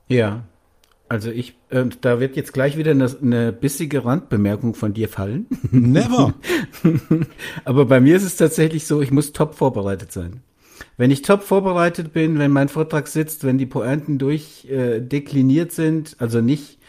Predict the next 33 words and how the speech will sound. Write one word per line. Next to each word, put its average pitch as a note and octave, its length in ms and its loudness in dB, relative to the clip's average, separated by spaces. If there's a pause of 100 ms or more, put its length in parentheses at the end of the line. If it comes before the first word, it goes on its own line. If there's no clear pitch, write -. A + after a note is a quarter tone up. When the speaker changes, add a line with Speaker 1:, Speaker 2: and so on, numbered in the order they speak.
(160)
Speaker 1:
so, C3+ 220 0
dass B2+ 220 -2
ich B2+ 140 -10
quasi A#2+ 340 -2
nicht A#2+ 280 -2
flexibel C#3+ 480 -6
bin, B2+ 180 0
aufs G#2+ 160 -6
Publikum C#3 440 -4
zu - 140 -14
reagieren, A2+ 380 -2
aber A2+ 240 -4 (280)
ich B2 160 -6
muss F3+ 300 2
einfach D#3+ 380 -2
meinen C#3+ 240 -2
Vortrag C#3+ 640 -6 (280)
selber C#3 360 4
gut D#3 220 -6
finden D#3 400 -4
und B2 200 -4
ausreichend C#3+ 580 -2
vorher C3+ 220 -2
geübt C3 360 -6
haben, G#3+ 320 -4 (920)
in C3+ 140 4
einem, A#2+ 460 2
in B2 160 0
einem A#2 260 0 (420)
Umfang, E3+ 460 2
der C3 140 4
wirklich - 320 -6 (120)
groß - 500 -6